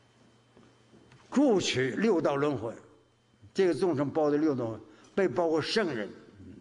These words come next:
趋就是趋向，嗯，他造什么因，受什么果，受什么报，但是果报中，果报中间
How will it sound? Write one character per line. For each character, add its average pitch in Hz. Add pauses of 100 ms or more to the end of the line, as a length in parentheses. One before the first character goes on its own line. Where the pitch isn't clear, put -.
(520)
趋 220
就 190
是 151
趋 147
向， 127 (1040)
嗯， 92 (480)
他 147 (380)
造 202
什 180
么 214
因， 175
受 175
什 175
么 202
果， 139
受 160
什 147
么 147
报， 156 (300)
但 285
是 277
果 180
报 214
中， 220
果 151
报 208
中 170
间 151